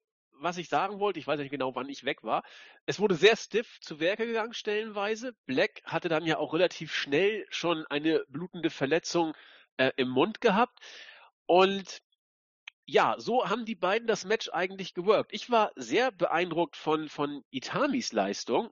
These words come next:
Also der, sein Charakter deutet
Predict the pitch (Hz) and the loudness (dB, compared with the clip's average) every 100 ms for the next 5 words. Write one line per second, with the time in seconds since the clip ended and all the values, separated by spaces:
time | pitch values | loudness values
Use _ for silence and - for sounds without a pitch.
0 | - 143 160 156 156 160 _ 135 170 - | 0 0 2 2 0 -2 _ -2 -2 0
1 | 165 151 226 - 262 247 85 82 _ _ | 0 0 -2 0 2 2 -4 -20 _ _
2 | _ _ _ _ _ 139 160 240 285 254 | _ _ _ _ _ _ 6 6 4 -6